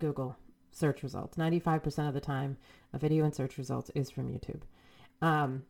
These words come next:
and I've seen high authority sites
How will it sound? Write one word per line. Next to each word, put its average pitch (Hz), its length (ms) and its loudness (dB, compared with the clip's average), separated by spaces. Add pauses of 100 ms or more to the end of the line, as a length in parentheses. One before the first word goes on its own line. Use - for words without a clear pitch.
(480)
and 170 120 2
I've 185 200 4
seen 170 300 4
high 165 180 4
authority 190 460 4
sites - 560 0